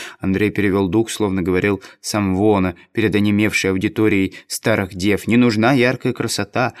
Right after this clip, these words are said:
а ты привлекательная и умеешь вести дом». «Я всю жизнь мечтала о горничной. Я ненавижу мыть пол. Кто мыл пол, тот никогда не станет богатым».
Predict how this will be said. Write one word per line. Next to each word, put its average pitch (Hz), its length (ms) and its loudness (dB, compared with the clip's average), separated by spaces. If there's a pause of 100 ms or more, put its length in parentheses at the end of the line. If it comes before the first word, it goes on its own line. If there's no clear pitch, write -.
(100)
а - 100 -6
ты 120 120 2
привлекательная 95 880 0
и - 120 -6
умеешь 98 360 0
вести 95 300 -4
дом». 101 500 0 (1160)
«Я 156 160 -2
всю - 200 -4
жизнь 147 320 2
мечтала 123 480 0
о 120 40 2
горничной. 107 720 0 (280)
Я 131 160 2
ненавижу 147 480 2
мыть 147 300 -2
пол. 104 340 -4 (260)
Кто - 160 0
мыл 143 200 4
пол, 175 340 0
тот 147 200 -4
никогда 151 500 0
не 170 100 0
станет 139 400 -2
богатым». 113 580 -4